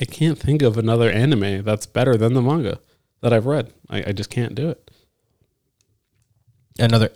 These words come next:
Speaker 2: anime that's better than the manga?
Speaker 1: Yeah, like, the anime adaptation was better than the manga.
Speaker 2: I don't know.
Speaker 1: 'Cause the, the
Speaker 2: 'Cause
Speaker 1: story's always more fleshed out. Uh, 'cause usually anime cuts something or it takes away something. The artwork is always better 'cause you don't have to make it move, so you can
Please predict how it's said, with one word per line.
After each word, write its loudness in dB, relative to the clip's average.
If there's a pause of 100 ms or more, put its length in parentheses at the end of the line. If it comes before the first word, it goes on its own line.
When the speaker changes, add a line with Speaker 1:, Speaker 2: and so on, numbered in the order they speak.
Speaker 2:
anime 4
that's 0
better 4
than 2
the -2
manga? 0
Speaker 1:
Yeah, 2
like, -2
the -4
anime 4
adaptation 0
was -2
better 0
than -4
the -4
manga. -8 (540)
Speaker 2:
I -2
don't -4
know. -6 (160)
Speaker 1:
'Cause 2
the, 0
the 0
Speaker 2:
'Cause 2
Speaker 1:
story's 4
always 4
more 2
fleshed 0
out. -2 (200)
Uh, 0 (600)
'cause 4
usually 4
anime 2
cuts -4
something -4 (840)
or 2
it 0
takes -2
away 2
something. -4
The 0
artwork 2
is 2
always 2
better -4
'cause 0
you 2
don't 0
have -2
to -4
make -4
it -8
move, -2
so -12
you -6
can -6